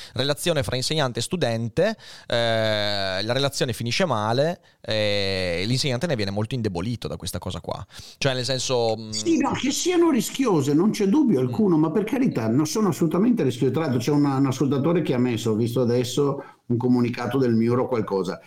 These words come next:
Speaker 2: e a lui sembra molto chiaro, se volete lo leggiamo, ed è un altro classico caso in cui, ah, di nuovo, o si arriva al livello delle scuole americane, dove letteralmente vengono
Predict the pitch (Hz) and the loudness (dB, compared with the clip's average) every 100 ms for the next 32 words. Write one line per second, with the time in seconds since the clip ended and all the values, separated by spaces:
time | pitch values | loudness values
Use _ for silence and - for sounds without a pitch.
0 | - - - 127 127 143 185 - 151 135 | -20 -12 -2 -2 2 2 2 2 0 2
1 | 143 143 135 123 101 107 127 156 139 120 | 2 2 -2 -2 -2 0 0 2 0 2
2 | 104 139 117 104 104 127 135 120 139 151 | 0 0 0 -2 -2 -2 0 2 0 0
3 | 120 110 135 127 - 104 101 113 104 95 | -2 -2 -4 -4 -4 -4 -4 -6 -6 -2
4 | 139 156 131 110 120 107 101 - - _ | 2 2 2 0 2 -2 -4 -14 -20 _
5 | - 117 107 107 107 104 - 131 127 104 | -6 -4 -2 -2 -2 -2 0 2 2 0
6 | 95 101 - 175 - 151 127 143 120 110 | 0 -2 0 0 0 -2 0 2 2 2
7 | 113 127 120 101 - 110 104 101 101 98 | 2 2 0 0 0 0 2 0 -2 -4
8 | 98 104 104 98 110 107 107 147 151 113 | 0 0 0 0 -2 0 2 2 0 -2
9 | 98 113 110 110 98 90 | -2 0 2 2 0 -4